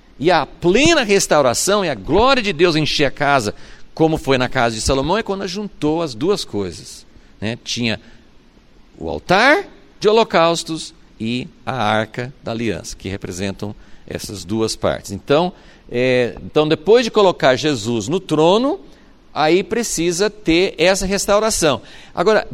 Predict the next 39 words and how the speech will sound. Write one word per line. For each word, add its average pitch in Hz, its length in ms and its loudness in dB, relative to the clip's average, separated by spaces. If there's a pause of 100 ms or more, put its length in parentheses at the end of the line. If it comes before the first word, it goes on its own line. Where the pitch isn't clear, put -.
(120)
por 269 160 0
que, 294 320 -2
assim, 143 400 -4
é 170 100 -2
lógico 233 400 -4
que, 131 400 -2 (460)
que 127 540 0
na 147 280 0
restauração, 135 920 -2
na 127 80 -4
nossa 139 280 -4
vida, 147 300 -4
nem 170 140 -4
sempre 170 340 -6
nós 151 180 -6
vamos 151 220 -4
ficar, 143 420 -4 (320)
"Peraí, 131 280 2
eu, 101 260 -2
eu 113 140 -4
tô 135 120 -6
no 147 80 -6
estágio 143 520 -2
um 139 180 2
ainda, 104 260 -2
não 113 140 -4
fala 143 260 0
pra 156 160 -2
mim 127 140 0
do 120 80 -2
estágio 120 380 0
três, 127 260 0
que - 80 -2
eu - 40 -4
tô 151 120 0
no 156 100 2
um 139 220 6
ainda", 101 340 -2
né? 127 160 0